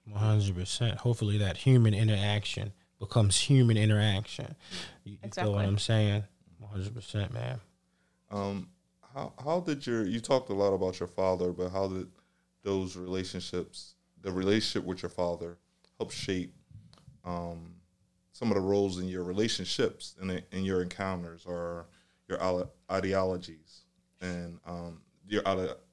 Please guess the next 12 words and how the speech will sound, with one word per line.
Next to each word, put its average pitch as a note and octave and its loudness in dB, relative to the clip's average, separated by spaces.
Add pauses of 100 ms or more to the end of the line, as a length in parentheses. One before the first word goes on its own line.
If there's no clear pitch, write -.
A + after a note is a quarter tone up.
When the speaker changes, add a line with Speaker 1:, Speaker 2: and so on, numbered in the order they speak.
Speaker 3:
ideologies F#2+ -2
that F#2 -12
you F#2+ -10
have F2+ -4
in F2 -12
raising F2+ -10
your F2 -12
daughter? F2 -14 (1120)
Speaker 2:
Yep. C#4 -20 (220)
So, A#3+ -2
um, A3 -4 (840)
Speaker 1:
Yeah. G#2+ -18